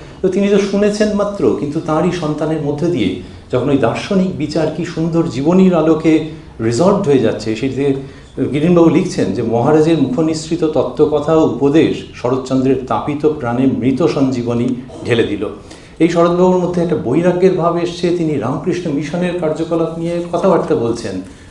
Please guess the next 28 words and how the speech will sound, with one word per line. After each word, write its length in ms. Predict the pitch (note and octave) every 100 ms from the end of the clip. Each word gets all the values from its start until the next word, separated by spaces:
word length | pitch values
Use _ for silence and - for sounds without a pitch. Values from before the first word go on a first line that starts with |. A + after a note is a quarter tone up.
| -
আহ, 420 | A2+ A#2 A2+ A#2+
শশী 260 | - D3 F#3+
মহারাজজির 440 | C#3+ C#3 - G#2+
সঙ্গে। 360 | - G2 F#2 F#2 - - - -
"এত 200 | C#3 -
অবিশ্বাস 600 | G#3 G#2+ F#3 F#3+ A3+ A3
আসে 200 | F#3+ F#3
কেন 220 | F#3+ F3
বলুন 340 | E3 E3 E3 D#3+
তো?" 100 | F#3 F3+
জিজ্ঞেস 240 | C3+ D#3+ C#3+
করেছেন। 360 | G2+ - G2 F#2 - -
মহারাজ 260 | A2 B2 A2+
বলছেন, 400 | B2+ B2+ B2 A2+ - - - -
"অবিশ্বাসী 560 | G#2+ B2+ C3 D#3+ D#3 -
বাধা 580 | G2+ G2+ G2+ F#2+ F#2 -
পূর্বজন্মের 540 | A#2+ G2+ G2+ G2+ G#2 B2+
সংস্কার 520 | - F#2+ - C3 D3+
এগোতে 300 | F#2+ G2 F#2+
দেয় 240 | F#2+ F#2 F#2+
না, 80 | G2+ - - - -
সাধনা 440 | A2+ A2 A2+ C#3+
ও 120 | C#3+
সৎকর্মের 580 | - G#2+ - G#2 - G2+
দ্বারা 180 | A2 D3
এগুলো 260 | - C3+ B2
কাটাতে 360 | F2 - A2+ G#2+
হয়। 140 | A2+